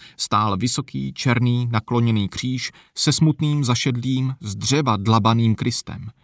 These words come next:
Na tento kříž vzpomněl si Filip a před ním chtěl vyslovit tajně svou modlitbu. U rybníčka nebyl nikdo.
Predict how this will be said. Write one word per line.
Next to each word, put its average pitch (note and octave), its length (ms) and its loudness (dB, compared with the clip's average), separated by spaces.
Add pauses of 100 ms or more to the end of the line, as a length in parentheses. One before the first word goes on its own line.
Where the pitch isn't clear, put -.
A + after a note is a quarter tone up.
(580)
Na A#2 80 4
tento F#3 260 4
kříž - 400 -2
vzpomněl C#3+ 480 0
si C#3 180 0
Filip A#2 320 0 (160)
a A#2+ 80 -2
před F3 220 -2
ním G#2+ 260 2
chtěl G2+ 260 -4
vyslovit B2 500 -4
tajně C#3 360 -4
svou B2+ 280 -2
modlitbu. A#2 540 -2 (680)
U B2 120 4
rybníčka C3 640 2
nebyl C3+ 280 0
nikdo. B2+ 360 -2